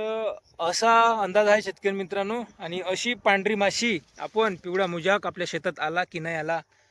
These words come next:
अशा रीतीने आपण ओळखू शकतो. तर ह्या आपल्या दोन व्हरायट्या लावल्या शेतकरी मित्रांनो, आणि या आपल्या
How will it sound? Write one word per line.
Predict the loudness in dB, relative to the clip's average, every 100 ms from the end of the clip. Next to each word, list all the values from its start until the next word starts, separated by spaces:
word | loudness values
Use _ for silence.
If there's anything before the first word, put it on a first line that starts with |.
| _ -12
अशा | -4 -4
रीतीने | -4 -8 -10
आपण | -10 -10 -8
ओळखू | -8 -8 -16
शकतो. | -18 _ _ _ _ _ _ _ _ _ _ _ _ _ _ _ _ _ _ _ _ _ _ -12
तर | -4
ह्या | 2 6
आपल्या | 4 2 -8 _ _ _ _ _ _ _ _ _ -4
दोन | 0 4
व्हरायट्या | 4 4 4 2
लावल्या | 2 0 -4
शेतकरी | -6 -4 -4
मित्रांनो, | -4 -4 -2 -4 -6
आणि | -10 -8 -4
या | 0 0 0
आपल्या | -4 -4 2 4 2